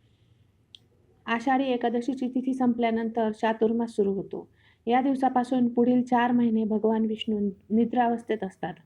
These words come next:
या काळात शुभ कार्य करणे वर्ज्य मानले जाते. पुराण काळात नुसार श्री विष्णूंनी, विष्णूंनी या दिवशी वामन अवताराचे रूप धारण करून बळीराजाला पाताळात जाण्यास सांगितले. तसेच बळीराजाला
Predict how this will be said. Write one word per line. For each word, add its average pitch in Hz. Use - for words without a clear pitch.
या 254
काळात 240
शुभ 254
कार्य 226
करणे 214
वर्ज्य 214
मानले 190
जाते. 165
पुराण 269
काळात 247
नुसार 220
श्री 262
विष्णूंनी, 247
विष्णूंनी 247
या 226
दिवशी 233
वामन 220
अवताराचे 220
रूप 214
धारण 208
करून 214
बळीराजाला 226
पाताळात 214
जाण्यास 202
सांगितले. 185
तसेच 247
बळीराजाला 220